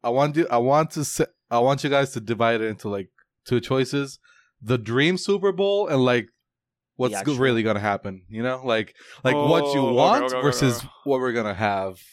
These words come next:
Speaker 1: Probably.
Speaker 3: Okay, okay, okay, okay. I'd, I,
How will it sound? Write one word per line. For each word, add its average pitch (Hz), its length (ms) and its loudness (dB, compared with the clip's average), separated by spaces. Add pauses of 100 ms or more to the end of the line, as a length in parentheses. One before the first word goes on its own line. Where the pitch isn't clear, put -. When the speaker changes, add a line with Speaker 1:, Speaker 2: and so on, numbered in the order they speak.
(240)
Speaker 1:
Probably. 110 540 0
Speaker 3:
Okay, - 160 -2
okay, 127 240 -4
okay, 123 160 -10
okay. 123 340 -10 (1900)
I'd, 214 720 0 (1000)
I, - 60 -8